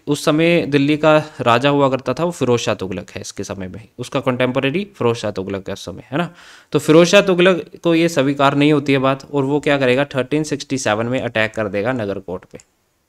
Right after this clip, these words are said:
तो ये बात आपको ध्यान में रखनी है। इसका जो अटैक हुआ है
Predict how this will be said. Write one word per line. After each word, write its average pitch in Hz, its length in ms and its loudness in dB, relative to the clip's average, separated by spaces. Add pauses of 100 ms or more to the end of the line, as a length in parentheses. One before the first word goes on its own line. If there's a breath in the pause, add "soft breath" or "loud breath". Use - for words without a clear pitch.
(480 soft breath)
तो 117 60 -8
ये 135 140 2
बात 135 400 2
आपको 127 220 -2
ध्यान 123 220 -2
में 131 120 0
रखनी 127 260 -2
है। 143 100 0
इसका 139 380 -4
जो 156 140 0
अटैक 127 320 0
हुआ 117 280 0
है 131 300 -6